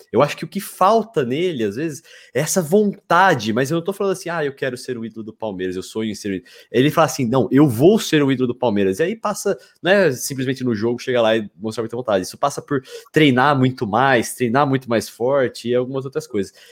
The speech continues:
Eu acho que, às vezes, eu, eu sinto que o Veiga, ele não tira todo o, o suco do potencial que ele tem,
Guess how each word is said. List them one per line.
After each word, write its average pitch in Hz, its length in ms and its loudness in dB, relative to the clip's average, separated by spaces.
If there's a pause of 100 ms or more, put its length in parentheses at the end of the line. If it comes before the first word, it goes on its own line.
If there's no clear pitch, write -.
(140)
Eu 185 200 6
acho 196 220 2
que, 196 80 4
às 147 120 0
vezes, 185 440 2
eu, 165 180 -2
eu 151 120 -2
sinto 202 480 -8
que 196 160 -6
o 160 80 -2
Veiga, 165 520 0
ele 170 200 2
não 180 240 -4 (180)
tira 196 320 2
todo 175 560 0
o, 123 480 0
o 101 60 -8
suco 185 420 -2
do 175 120 0
potencial 156 600 0
que - 80 -8
ele 156 100 -4
tem, 107 340 0